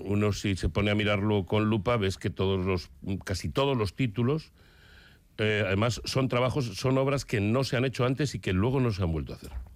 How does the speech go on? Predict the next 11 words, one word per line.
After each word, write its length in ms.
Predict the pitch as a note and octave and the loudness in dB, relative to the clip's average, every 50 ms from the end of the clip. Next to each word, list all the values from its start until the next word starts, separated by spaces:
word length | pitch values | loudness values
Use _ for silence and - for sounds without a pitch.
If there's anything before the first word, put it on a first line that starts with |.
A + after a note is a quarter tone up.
| - - - - - - - - - - - - - - - - | -20 -20 -20 -20 -14 -10 -10 -10 -10 -12 -16 -20 -20 -16 -4 -2
Es 100 | F2 F#2 | 0 0
decir, 140 | - G#2+ E2+ | 2 0 0
son 180 | - A2+ G#2 | 2 2 2
dramaturgias 640 | F#2 G#2+ A2 G#2+ G2+ E2 B2+ A2+ - - C3 A#2+ - | 2 2 2 2 2 2 0 0 0 0 -2 -2 0
construidas 640 | - A2+ G2+ - - - F#2+ G#2+ A2+ A2+ A2+ A2+ - | 0 0 0 0 0 0 0 2 2 2 2 0 0
seguramente 380 | - G2+ G2+ G#2+ A2+ G#2+ A2+ | 0 2 2 2 2 2 0
a 20 | G2+ | 0
través 300 | F2 F#2 F2+ G2+ G#2+ F#2 | 0 0 2 2 2 2
de 100 | G#2+ G2+ | 2 2
novelas, 640 | F#2+ F#2+ G2+ B2+ B2+ B2 A#2 A#2+ B2+ C3 - - | 4 4 4 4 2 4 2 2 2 0 -2 -2
eh, 160 | F#2 F#2 F2 | -2 -2 -2